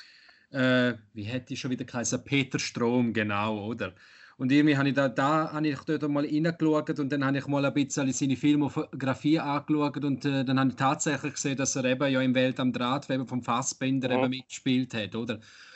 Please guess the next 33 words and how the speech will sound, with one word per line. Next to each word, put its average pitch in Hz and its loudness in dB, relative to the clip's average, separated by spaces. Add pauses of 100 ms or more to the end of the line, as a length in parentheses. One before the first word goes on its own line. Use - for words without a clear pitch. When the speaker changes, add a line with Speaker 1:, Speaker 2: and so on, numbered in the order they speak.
(120)
Speaker 1:
Und 127 -2
da, 175 6
das 175 -4
hat 175 -4
mich 170 -4
eben 165 -4
dort 165 -2
ein 156 -4
bisschen 160 -2
verleitet 147 -2
gehabt 151 -4
zum 156 -2
Schauen. 101 -6 (680)
Äh, 135 2
und 135 -2
das 139 -2
ist - -8
dann 139 2
eigentlich 131 2
auch, 131 2
ja, 123 -2
eben, 135 -2
wie 131 2
du 147 2
es 131 -2
ja 131 4
vom, 127 0
vom 120 -2
Thema 143 2
her 127 2
eben 123 0
vorher 123 2
schon 120 -2